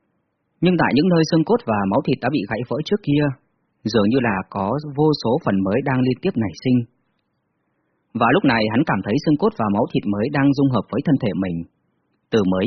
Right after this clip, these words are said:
biến thành cũ. Cho nên khi trời đổ mưa, thời tiết thay đổi như vậy, cái cảm giác tê dại này trong người hắn lại càng rõ ràng hơn, càng khó chịu hơn. Nhưng ngoại trừ việc khiến Lâm Tịch cảm thấy khó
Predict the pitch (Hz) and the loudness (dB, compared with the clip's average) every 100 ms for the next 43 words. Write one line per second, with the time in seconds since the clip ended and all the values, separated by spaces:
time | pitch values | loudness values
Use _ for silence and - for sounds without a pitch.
0 | 120 113 143 92 127 214 262 _ _ _ | 0 0 0 0 0 0 -2 _ _ _
1 | _ _ _ _ _ _ _ _ _ _ | _ _ _ _ _ _ _ _ _ _
2 | _ - 170 170 160 170 139 104 98 92 | _ 2 4 4 2 0 2 2 2 2
3 | 147 165 156 - _ _ _ 117 135 175 | 2 2 0 -6 _ _ _ -2 2 2
4 | - 156 135 90 123 117 95 78 _ _ | 2 0 2 2 0 0 -4 -6 _ _
5 | _ _ _ 196 151 92 170 214 165 143 | _ _ _ -2 0 0 -2 -2 0 0
6 | - - 101 92 135 131 101 90 104 156 | -2 -2 -2 -4 -2 0 0 -2 0 0
7 | - 104 90 87 143 151 95 87 123 117 | 0 -4 -4 -4 -4 -4 -4 -2 -2 -2
8 | - _ _ - 92 82 92 - - 95 | -6 _ _ -10 -8 -6 -8 -6 -6 -2
9 | 110 104 _ _ _ _ _ _ _ _ | 0 -2 _ _ _ _ _ _ _ _
10 | _ _ _ _ _ _ _ _ _ _ | _ _ _ _ _ _ _ _ _ _
11 | _ - 190 156 - 123 117 117 - 113 | _ 0 4 2 2 0 2 0 2 0
12 | 180 170 110 - 95 101 123 - | 0 -2 -4 -4 -6 -4 -6 -4